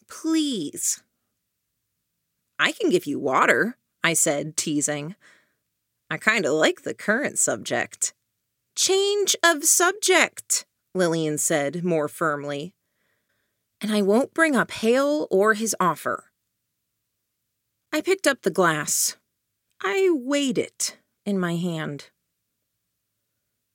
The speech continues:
Lillian was so beautiful in this moment. Cheeks flushed, hair a little bit in disarray. I wanted to say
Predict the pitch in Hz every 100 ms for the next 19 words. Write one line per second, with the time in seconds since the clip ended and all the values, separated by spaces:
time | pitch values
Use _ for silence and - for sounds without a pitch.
0 | _ _ _ 170 175 190 202 196 202 -
1 | 175 - - - 196 202 214 233 _ _
2 | - 160 180 196 165 - 156 147 _ -
3 | 165 165 156 - 160 156 156 151 _ _
4 | _ _ _ _ _ - 220 196 - -
5 | 180 185 - - - _ _ _ _ -
6 | 180 185 175 151 151 170 160 170 170 151
7 | 165 - 147 147 165 180 _ _ _ _
8 | _ _ _ _ _ _ _ - 185 214
9 | 370 202 - - 180 160 151